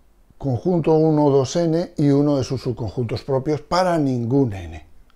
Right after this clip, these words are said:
¿De acuerdo? Y por tanto, como es equivalente, concluyo que si A es un conjunto finito, entonces no existe ninguna biyección entre A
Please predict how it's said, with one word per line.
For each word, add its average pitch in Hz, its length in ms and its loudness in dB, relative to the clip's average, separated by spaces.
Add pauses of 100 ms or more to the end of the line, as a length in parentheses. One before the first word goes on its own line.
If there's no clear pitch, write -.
(600)
¿De 120 60 -18
acuerdo? 139 540 -4
Y 139 140 -2
por 98 340 -12
tanto, 104 500 -8
como 98 260 -14
es 98 100 -12
equivalente, 139 600 -6 (1700)
concluyo 151 680 2
que 127 300 -2 (100)
si 127 260 -4
A 131 100 0
es 135 120 -2
un 156 100 -2
conjunto 147 380 -4
finito, 170 440 -2
entonces 147 380 -2
no 139 120 0
existe 143 360 -6
ninguna 127 300 -4
biyección 135 540 -4
entre 123 360 -4
A 143 200 -4